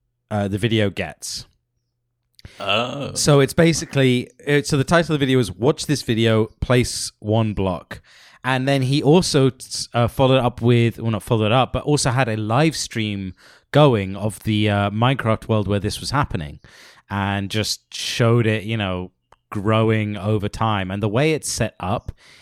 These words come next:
Speaker 1: is that it is, um, it's set up to be in this weird kind of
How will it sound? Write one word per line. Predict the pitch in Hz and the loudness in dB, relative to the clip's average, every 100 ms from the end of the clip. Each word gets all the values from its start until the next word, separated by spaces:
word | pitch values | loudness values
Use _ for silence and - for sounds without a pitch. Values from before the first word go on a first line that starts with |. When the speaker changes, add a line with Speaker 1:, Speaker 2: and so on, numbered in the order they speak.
| _ - | _ -6
Speaker 1:
is | 113 113 - | -2 -2 0
that | 110 104 101 | 0 0 -2
it | 110 107 | -2 -2
is, | 107 107 107 104 104 95 - | 0 0 0 0 -2 -4 -6
um, | 101 98 98 98 98 95 95 90 _ - - _ _ - | -4 -2 0 -2 -4 -6 -10 -12 _ -20 -20 _ _ -10
it's | 117 - | -8 -2
set | 151 127 | 2 2
up | 127 - - | 2 -2 -10
to | - 120 117 110 110 107 104 104 110 _ _ 180 - _ _ | -6 0 2 2 2 0 -2 -4 -8 _ _ -20 -20 _ _
be | - 127 | 0 2
in | 127 | 2
this | 113 - | -2 -6
weird | 98 95 90 117 127 131 127 123 117 - | -10 -8 -2 2 4 4 2 0 -2 -8
kind | - 107 104 | -8 -6 -6
of | 101 98 85 - | -6 -6 -8 -14